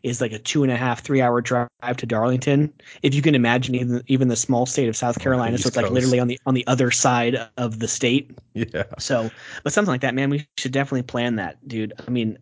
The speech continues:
Speaker 1: damn, I have this, I have this whole agenda for us tonight to kinda compact it into an hour and a half, hour and forty minute episode. But man, I kinda just wanna f-,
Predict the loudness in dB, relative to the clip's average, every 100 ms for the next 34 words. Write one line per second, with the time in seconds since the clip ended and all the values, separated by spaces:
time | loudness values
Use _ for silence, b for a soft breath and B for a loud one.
0 | _ -6 -4 -4 -6 B B B -4 0
1 | 2 2 0 -2 -2 0 0 0 4 4
2 | 4 4 4 2 0 -4 -6 -4 -4 -6
3 | -4 -4 -4 -2 0 0 -2 -2 -2 -2
4 | -2 0 -2 0 2 4 4 0 -2 -2
5 | -2 -2 -4 -4 -4 -4 -2 0 0 0
6 | -2 -2 0 -2 -2 B B B 0 2
7 | 2 0 -2 -4 -4 -4 -2 -2 0 0
8 | -4